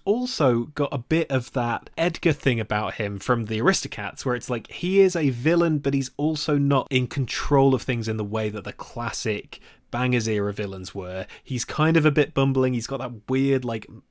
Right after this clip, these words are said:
mummy thing where he sucks his thumb, which I hated. I hated every time that happened. It really just did not do it for me. But he is your primary villain.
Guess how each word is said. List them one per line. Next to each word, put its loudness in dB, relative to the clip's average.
mummy -2
thing -2
where 2
he 2
sucks -4
his -4
thumb, 0
which -4
I -2
hated. -4
I 6
hated 0
every 0
time 0
that -4
happened. -2
It 4
really 6
just -2
did 2
not -4
do 2
it -6
for -4
me. -8
But 2
he 4
is 4
your 4
primary 0
villain. -2